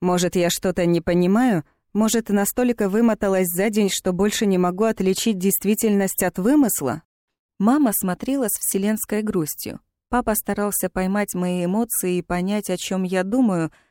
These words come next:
а Глеб Олегович, он почти не глядел в мою сторону. Точнее, не так. Взглянул пару раз,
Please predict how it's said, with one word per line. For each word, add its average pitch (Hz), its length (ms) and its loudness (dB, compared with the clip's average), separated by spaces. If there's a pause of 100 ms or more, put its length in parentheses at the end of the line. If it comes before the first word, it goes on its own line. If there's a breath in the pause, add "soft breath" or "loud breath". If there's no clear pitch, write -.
(100)
а 185 80 -4
Глеб 220 320 2
Олегович, 208 760 0 (460)
он 240 200 4
почти 214 400 -2
не 196 140 2
глядел 190 460 0
в 160 40 -4
мою 180 240 0
сторону. 147 580 -8 (340)
Точнее, 240 500 4
не 247 120 4
так. 151 360 -8 (260)
Взглянул 226 560 2
пару 202 300 0
раз, 190 300 -4